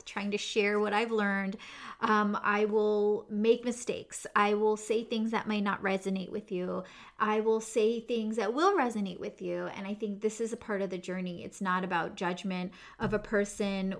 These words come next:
when they say something that may not jive with you. It's, uh, having healthy conversations. I don't even like saying debates.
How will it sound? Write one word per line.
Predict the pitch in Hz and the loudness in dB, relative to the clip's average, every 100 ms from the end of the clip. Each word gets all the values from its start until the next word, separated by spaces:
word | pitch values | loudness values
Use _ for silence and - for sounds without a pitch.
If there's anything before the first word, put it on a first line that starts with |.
| 202 | -4
when | 196 185 185 185 202 - - 202 | -2 -2 -2 -2 -4 -10 -12 -6
they | 190 220 208 202 | 4 8 8 6
say | 202 - 214 | 4 4 2
something | 226 202 202 196 202 | 2 -2 -2 -2 0
that | 202 170 165 | 0 -2 -2
may | 196 | -4
not | 190 185 - - _ _ 202 | 0 2 0 -4 _ _ -4
jive | - 196 185 | 2 2 2
with | 190 208 | 0 -2
you. | 240 269 339 - | -2 -2 -4 -2
It's, | - 220 - - - - - - | 0 0 -2 -16 -20 -20 -6 2
uh, | 208 190 - | 4 6 4
having | - 220 226 | 2 2 4
healthy | 226 202 214 214 214 233 226 226 | 0 0 0 0 -2 -6 -6 -4
conversations. | - 214 202 202 - 175 180 180 165 | -2 0 0 -2 -2 -4 -4 -6 -6
I | 165 | -4
don't | 214 254 | -2 0
even | 262 | 0
like | 226 202 | -2 -4
saying | - 185 | -4 -4
debates. | 170 190 - 170 165 | -4 -4 -4 -6 -6